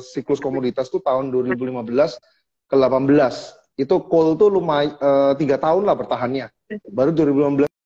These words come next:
tuh peak, terus baru drop.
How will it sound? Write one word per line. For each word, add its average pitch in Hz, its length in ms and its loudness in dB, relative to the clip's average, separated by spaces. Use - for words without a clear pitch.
tuh 196 240 -2
peak, 202 320 -4
terus - 560 -2
baru 139 400 0
drop. 135 480 -4